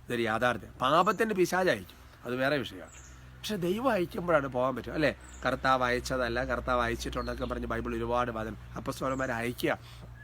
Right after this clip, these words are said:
എന്ന് പറഞ്ഞതുപോലെ, ഒരുപക്ഷെ നമ്മുടെ ജീവിതത്തിൻ്റെ പാപ സാഹചര്യത്തിൽ നമ്മൾ ചെന്ന് പാടാൻ, ഏഹ്, അവിടുത്തെ അങ്ങ-, അങ്ങനത്തെ സാഹചര്യത്തിൽ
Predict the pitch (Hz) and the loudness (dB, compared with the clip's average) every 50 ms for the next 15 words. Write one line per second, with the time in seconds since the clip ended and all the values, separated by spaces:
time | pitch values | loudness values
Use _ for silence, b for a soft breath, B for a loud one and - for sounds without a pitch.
0 | - - - - - - 175 190 202 208 170 139 120 127 131 131 131 131 131 131 | -18 -20 -20 -14 0 0 2 4 4 4 4 4 2 2 0 0 2 2 2 2
1 | 127 110 - B B B B - 160 175 175 165 - 170 151 147 151 151 151 139 | 2 0 0 B B B B 2 4 4 6 4 2 2 0 2 0 0 0 0
2 | 139 135 139 139 135 139 131 139 135 - - 120 120 127 131 131 - - 120 113 | 0 -2 -2 -2 -2 -2 -4 -4 -4 -4 -2 0 0 0 0 0 -2 -2 -4 -2
3 | 110 120 117 120 113 117 123 120 113 107 104 110 117 113 113 B B B B - | -2 -2 -2 -2 -4 -2 -4 -4 -6 -4 -4 -2 -2 -2 -4 B B B B -8
4 | - 135 120 123 113 - 120 113 110 120 123 127 - - 147 - - 175 175 180 | -6 -4 -4 -4 -2 0 -2 0 0 0 -2 -2 -4 -6 -6 -6 -6 -6 -6 -4
5 | - 180 175 170 170 170 160 156 151 147 147 - - 175 156 170 170 170 165 160 | 0 2 2 2 2 0 -2 -4 -4 -4 -4 -4 -4 -4 -2 0 0 0 0 -2
6 | 143 127 123 117 113 117 117 113 104 110 | -2 -2 -2 -2 0 -2 -4 -4 -4 -6